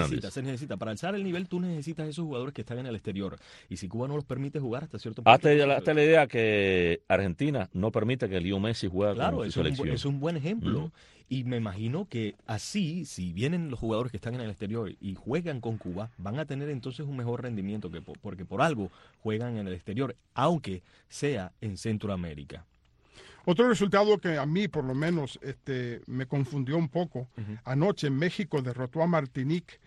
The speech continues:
Speaker 1: ¿Tú
Speaker 3: tres por
Speaker 1: viste
Speaker 3: dos.
Speaker 1: eso?
Speaker 3: Ahora, yo sé que México estaba con varios suplentes.
Speaker 1: No importa.
Speaker 3: Pero no importa,
Speaker 1: No, no
Speaker 3: sigue
Speaker 1: importa, no
Speaker 3: siendo
Speaker 1: importa.
Speaker 3: tres a dos.
Speaker 1: No importa.
Speaker 3: O sea, el segundo equipo de México debería de ganarle
Speaker 1: A
Speaker 3: a
Speaker 1: ver,
Speaker 3: cua-,
Speaker 1: pero
Speaker 3: a
Speaker 1: por
Speaker 3: cualquier
Speaker 1: supuesto,
Speaker 3: islita.
Speaker 1: déjame compararte eso con lo que,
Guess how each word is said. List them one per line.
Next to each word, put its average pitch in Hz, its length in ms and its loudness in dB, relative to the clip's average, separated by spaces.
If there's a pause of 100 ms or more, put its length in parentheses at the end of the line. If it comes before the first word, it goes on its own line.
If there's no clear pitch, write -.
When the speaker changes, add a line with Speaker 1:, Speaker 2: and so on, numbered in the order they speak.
(140)
Speaker 1:
¿Tú 123 160 -2
Speaker 3:
tres 170 240 4
por 170 220 2
Speaker 1:
viste 156 120 2
Speaker 3:
dos. 180 120 2
Speaker 1:
eso? 107 180 -8
Speaker 3:
Ahora, 202 220 8
yo 180 160 4
sé 233 120 0
que 208 100 4
México 202 420 2
estaba 180 280 4
con 156 300 2
varios 170 320 2
suplentes. 139 320 -2
Speaker 1:
No 147 80 6
importa. 139 480 2 (140)
Speaker 3:
Pero 143 220 -2
no 143 100 -2
importa, 143 380 2
Speaker 1:
No, 143 60 4
no 147 100 2
Speaker 3:
sigue 143 40 4 (100)
Speaker 1:
importa, 139 140 4
no - 60 0
Speaker 3:
siendo - 180 6
Speaker 1:
importa. - 200 2
Speaker 3:
tres 165 120 0
a 156 40 2
dos. 208 300 4
Speaker 1:
No 123 100 -4
importa. 113 400 -6
Speaker 3:
O - 20 -2
sea, 185 200 2
el 165 180 -2
segundo 185 560 4
equipo 196 340 0
de 185 120 2
México 185 400 4
debería 156 420 4
de 180 100 2
ganarle 156 360 2
Speaker 1:
A 165 40 6
Speaker 3:
a - 40 6
Speaker 1:
ver, 143 100 -2
Speaker 3:
cua-, 139 140 0
Speaker 1:
pero 120 160 -2
Speaker 3:
a - 20 -6
Speaker 1:
por 123 160 -2
Speaker 3:
cualquier 160 340 2
Speaker 1:
supuesto, 202 120 4
Speaker 3:
islita. 151 560 0
Speaker 1:
déjame 160 260 -2
compararte 160 560 -2
eso 156 220 -6
con 123 180 -2
lo 113 140 0
que, 104 320 -2